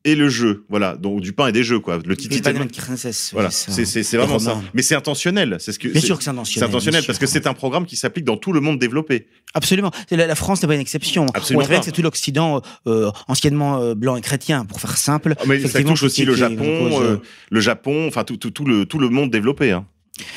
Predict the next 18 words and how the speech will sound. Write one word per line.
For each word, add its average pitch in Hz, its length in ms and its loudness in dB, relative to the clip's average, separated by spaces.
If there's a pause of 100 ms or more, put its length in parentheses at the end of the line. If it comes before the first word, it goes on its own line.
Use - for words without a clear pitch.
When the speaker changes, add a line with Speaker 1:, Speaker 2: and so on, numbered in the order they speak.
(160)
Speaker 2:
Et, 135 240 2
euh, 123 240 -4
c'est, 135 220 -4
et 139 340 2
je 131 80 0
crois 160 160 0
qu'il - 120 -8
faut 139 120 -4
vraiment 143 220 0
refuser 139 540 0
également, 139 520 0 (360)
euh, 113 420 0 (240)
me 117 80 0
semble-t-il, 123 580 2 (240)
euh, 107 520 2
toute 147 160 2
cette - 180 -4
uniformisation, 131 960 2